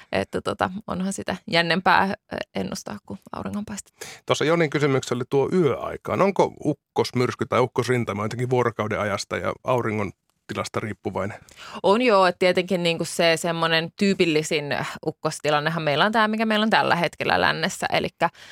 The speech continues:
Speaker 1: aurinkosäteily aamupäivästä, tota, ää, synnyttää tän, niinku, nousevan ilmavirtauksen, joka, josta sitten kehittyy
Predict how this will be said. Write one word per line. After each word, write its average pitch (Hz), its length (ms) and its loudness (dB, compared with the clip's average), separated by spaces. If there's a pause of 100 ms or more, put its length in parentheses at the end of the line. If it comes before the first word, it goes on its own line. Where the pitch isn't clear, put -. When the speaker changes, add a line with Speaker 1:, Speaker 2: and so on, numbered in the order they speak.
(200)
Speaker 1:
aurinkosäteily 170 920 4 (160)
aamupäivästä, 156 840 4 (260)
tota, - 380 2 (420)
ää, 80 280 2
synnyttää 180 520 0
tän, 151 160 0
niinku, 196 140 -4
nousevan 202 540 2 (120)
ilmavirtauksen, 170 920 2
joka, 147 280 -2
josta 170 240 -8
sitten - 180 -12 (160)
kehittyy - 500 -2